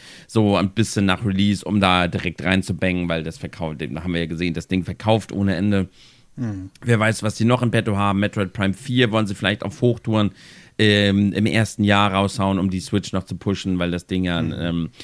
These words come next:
Speaker 1: nicht unbedingt der Big Seller ist, Metroid, aber sowas ist halt eine, ein sehr starke, ein sehr starker Zusatz zum Portfolio der Switch, was einfach gut aussieht, wenn so ein interessantes Metroid Prime vier da ist und wer weiß, was die noch
Speaker 2: Mhm.
Speaker 1: vorbereiten, vielleicht ein Donkey
Speaker 2: Mhm.
Speaker 1: Kong.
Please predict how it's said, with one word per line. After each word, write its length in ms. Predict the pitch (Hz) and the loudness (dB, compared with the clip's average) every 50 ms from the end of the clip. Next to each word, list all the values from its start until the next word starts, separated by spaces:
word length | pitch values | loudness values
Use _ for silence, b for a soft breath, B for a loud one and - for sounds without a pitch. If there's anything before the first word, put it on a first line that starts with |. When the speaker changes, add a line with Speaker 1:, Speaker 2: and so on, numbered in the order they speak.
| B B B | B B B
Speaker 1:
nicht 180 | - 110 117 117 | 2 2 4 6
unbedingt 380 | 120 113 104 107 104 104 95 107 | 4 4 4 4 2 2 2 0
der 80 | 98 | -2
Big 240 | 87 - 110 92 - | 0 0 0 0 0
Seller 380 | - - 117 117 135 143 131 123 | -4 0 0 2 2 2 0 -2
ist, 180 | 131 120 - | -4 -4 -2
Metroid, 380 | 107 107 - - 107 98 87 - | -2 -2 -2 0 -2 -2 -2 0
aber 200 | 101 104 98 90 | 0 0 0 0
sowas 280 | 90 95 101 98 - | 0 -2 -2 -2 -4
ist 120 | 104 101 - | -6 -4 -2
halt 220 | 98 95 92 - | 0 0 0 0
eine, 260 | - 98 98 95 - | -2 -2 -2 -2 0
ein 140 | - 101 95 | 0 -2 -2
sehr 220 | 87 101 104 104 104 | 0 0 0 0 0
starke, 680 | - - - 104 104 107 107 - 104 101 95 92 87 B B B B B B B B B B B B B | -2 -4 -2 0 0 0 0 -2 -2 0 0 0 -2 B B B B B B B B B B B B B
ein 140 | 95 92 | -4 -2
sehr 160 | 90 101 110 104 | 0 0 0 0
starker 260 | - 117 104 110 95 | 0 -2 -2 -2 -4
Zusatz 320 | - 131 123 110 110 - | -2 -2 0 0 0 -2
zum 140 | - 110 95 | -2 -4 -2
Portfolio 600 | - 113 104 98 - - 135 139 143 131 113 107 | 2 2 2 2 2 4 6 8 8 10 8 8
der 120 | 95 98 | 6 2
Switch, 340 | - - - 92 85 - - | -2 0 -2 -2 -2 -2 -4
was 140 | 90 87 95 | -6 -4 -4
einfach 180 | 98 90 95 - | -4 -6 -6 -6
gut 180 | - 107 104 - | -4 -4 -4 -2
aussieht, 360 | 85 104 107 - - 95 85 | -2 -2 -2 -2 -4 -4 -2
wenn 140 | 92 90 85 | -2 -2 -2
so 80 | 85 | -2
ein 220 | 85 85 80 - - | -4 -4 -4 -6 -6
interessantes 600 | - 95 98 90 85 85 92 98 101 95 92 90 | -4 -4 -4 -4 -6 -6 -4 -2 -2 -2 -2 -2
Metroid 300 | 95 92 - - 80 - | -4 -4 -4 -6 -14 -10
Prime 220 | - 92 87 85 | -6 -6 -6 -6
vier 260 | - - - 110 107 90 | -6 -4 -2 -2 0 2
da 220 | 92 85 85 90 | 2 0 0 0
ist 100 | 87 - | -2 -4
und 60 | 90 | -4
wer 120 | 92 92 87 | -4 -2 -2
weiß, 220 | 98 101 95 - | -2 -2 -2 -4
was 140 | 90 85 127 | -6 -6 -4
die 80 | 101 | -4
noch 120 | 90 90 90 | -4 -4 -4
Speaker 2:
Mhm. 40 | 92 | -2
Speaker 1:
vorbereiten, 480 | 95 107 110 101 95 95 92 85 92 | -2 0 0 2 2 0 0 -2 -4
vielleicht 320 | - - 90 85 - - 98 | -8 -6 -6 -6 -6 -6 -6
ein 60 | 85 | -4
Donkey 260 | 95 92 120 110 104 | -4 -4 -4 -4 -4
Speaker 2:
Mhm. 60 | 98 | -4
Speaker 1:
Kong. 240 | 92 90 87 87 | -2 -2 -2 -2